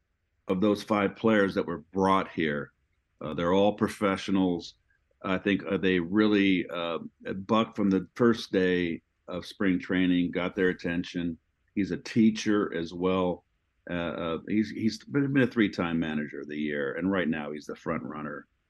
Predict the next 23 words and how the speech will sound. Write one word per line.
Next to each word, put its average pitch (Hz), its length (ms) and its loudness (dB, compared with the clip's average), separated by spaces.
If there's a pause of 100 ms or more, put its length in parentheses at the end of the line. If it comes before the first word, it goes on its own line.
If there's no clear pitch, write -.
(540)
for 78 180 -4
manager 76 480 -2
of 64 60 -6
the 69 100 -4
year. 71 280 -2
I - 20 -8
mean, 71 220 -4
my 71 140 -8
gosh. 73 460 -8 (520)
Um, 82 360 -4 (100)
but - 200 -2
I, 135 400 2 (460)
for 107 100 0
myself, 107 720 2 (320)
we 113 240 2
have 101 180 0
meetings 104 460 4
with 87 160 -4 (420)
Buck, 95 400 -2
uh, 76 260 -4 (260)
every 95 240 0
first 95 420 -4
game 87 400 0